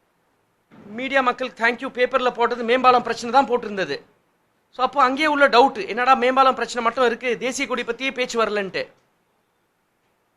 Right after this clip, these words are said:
சாட்டர்டே, சண்டே ஃபுல் கன்ஃபைன்மெண்ட்ல இருந்தோம். செல் கன்ஃபைன்டா வச்சிருந்தாங்க, ஃபுல்லா ஓப்பன் பண்ணல, சாப்பாடுக்கு ஓப்பன் பண்ணாங்க.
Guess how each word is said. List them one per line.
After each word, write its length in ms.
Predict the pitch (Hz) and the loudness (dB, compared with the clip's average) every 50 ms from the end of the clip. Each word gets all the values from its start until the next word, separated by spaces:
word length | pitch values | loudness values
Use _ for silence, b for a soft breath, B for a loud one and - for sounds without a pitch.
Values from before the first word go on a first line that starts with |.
| _ _ _ _ _ _ _ _ _ _ _ _ _ _ _ - - | _ _ _ _ _ _ _ _ _ _ _ _ _ _ _ -2 2
சாட்டர்டே, 420 | 233 247 240 285 285 277 285 277 - | 2 2 2 2 4 4 4 2 2
சண்டே 380 | 233 226 247 220 233 - - - _ _ _ _ _ _ _ _ _ _ _ _ _ _ _ _ _ _ _ _ _ | 0 -2 0 0 -2 -2 -2 -6 _ _ _ _ _ _ _ _ _ _ _ _ _ _ _ _ _ _ _ _ _
ஃபுல் 180 | 269 294 302 - | -10 -8 -4 -2
கன்ஃபைன்மெண்ட்ல 560 | 262 254 254 254 277 277 269 262 247 240 - | 0 -2 0 0 0 0 0 0 -2 -2 -4
இருந்தோம். 380 | 208 190 185 175 160 135 - _ | -8 -8 -8 -8 -10 -10 -10 _
செல் 280 | _ - - 240 220 220 | _ -6 -4 -4 -2 -2
கன்ஃபைன்டா 600 | - 240 226 - 247 247 254 254 254 254 226 220 | -2 -4 -2 0 0 -2 0 0 0 0 0 -2
வச்சிருந்தாங்க, 340 | 220 208 214 214 208 202 190 - | -6 -4 -2 -2 -2 -2 -4 -8
ஃபுல்லா 100 | 214 240 | -4 -2
ஓப்பன் 360 | 254 226 214 226 226 247 226 | 0 2 2 0 0 -2 -4
பண்ணல, 300 | - 214 202 208 226 254 - - | -4 -6 -6 -6 -6 -6 -4 0
சாப்பாடுக்கு 340 | 214 240 - 262 247 208 | 0 2 4 4 2 4
ஓப்பன் 260 | 185 214 208 220 214 - | 0 -2 -4 -4 -6 -6
பண்ணாங்க. 420 | 196 185 185 165 160 156 151 | -4 -2 -2 -2 -4 -4 -8